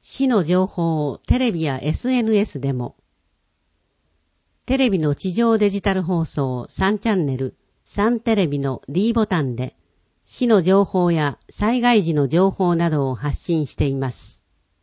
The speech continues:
川西市公式エスエヌエス、ライン、X、旧Twitter、Instagram、それぞれ二次元コードからアクセスか。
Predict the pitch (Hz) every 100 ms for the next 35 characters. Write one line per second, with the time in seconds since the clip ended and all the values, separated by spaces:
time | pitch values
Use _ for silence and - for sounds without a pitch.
0 | _ _ _ _ _ _ _ _ _ _
1 | _ _ - _ - 202 247 226 202 208
2 | - 147 - _ - 220 247 - - 214
3 | - 175 - 202 175 170 147 147 - -
4 | _ _ _ _ _ _ _ - 170 185
5 | 196 185 165 160 - _ _ _ _ _
6 | _ - 240 - - - 143 - _ -
7 | 233 214 - 170 170 - - 156 143 117
8 | - _ _ _ _ _ _ _ - 190
9 | 240 214 - 196 180 175 139 120 - _
10 | _ _ _ _ _ - 208 220 175 143
11 | 131 - _ 175 185 220 220 226 202 202
12 | 175 139 139 127 127 - - 202 - 170
13 | - 123 - 139 -